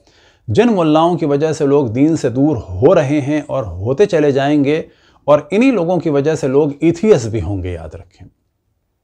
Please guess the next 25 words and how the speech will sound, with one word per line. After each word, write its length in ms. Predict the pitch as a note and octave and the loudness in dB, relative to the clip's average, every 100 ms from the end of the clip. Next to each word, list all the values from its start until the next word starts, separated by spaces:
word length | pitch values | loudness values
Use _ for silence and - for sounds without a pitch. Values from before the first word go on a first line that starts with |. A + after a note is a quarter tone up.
| _ _ _ _ _ - - - | _ _ _ _ _ -20 -8 0
तो 60 | |
सऊदी 360 | F3+ G3+ G#3+ C4+ | 4 6 4 2
अरब 240 | G#3+ A3 - | 2 0 0
के 160 | F3+ | -2
एक 160 | F#3 - F#3 F3+ E3+ - | -2 -4 -2 0 -2 -6
सोशल 360 | E3 C#3+ F3 | -4 0 0
मीडिया 400 | C#3+ C#3 D3+ E3 D#3+ | 2 2 4 2 2
पे 400 | D3+ D3 C#3+ _ _ _ _ _ _ _ _ _ | 2 0 -2 _ _ _ _ _ _ _ _ _
मारूफ 460 | G#2+ G#2+ A#2 D#3 E3 | -8 -2 2 2 0
फर्द 380 | - D3+ E3 E3 - _ _ _ _ _ - | -4 0 0 0 -8 _ _ _ _ _ -6
और 220 | A#2 G#2+ | -6 -4
टीवी 240 | B2+ B2+ D3+ | -4 0 0
एंकर 380 | B2+ C3 A#2+ C3 | 0 -2 -2 0
भी 160 | C#3+ | 0
हैं 320 | C#3+ C#3+ C#3 - | 0 -2 -6 -8
और 160 | A#2 | -10
कॉमेडियन 640 | A2 A2+ A2 G#2+ A#2+ D#3 D3 | -6 -6 -4 -2 0 0 2
भी 120 | C#3 | 0
हैं, 220 | C#3 C#3+ | 0 -2
और 120 | C3 | -4
इनका 220 | A#2+ A2+ A2 | -8 -6 -6
नाम 280 | B2+ C#3 | -4 -4
है 60 | D3 G#2 | -4 -4
बदर 240 | A#2 A2 | -4 -4
सालेह। 500 | C#3 - A#2+ C3 F3+ | -6 -4 0 2 0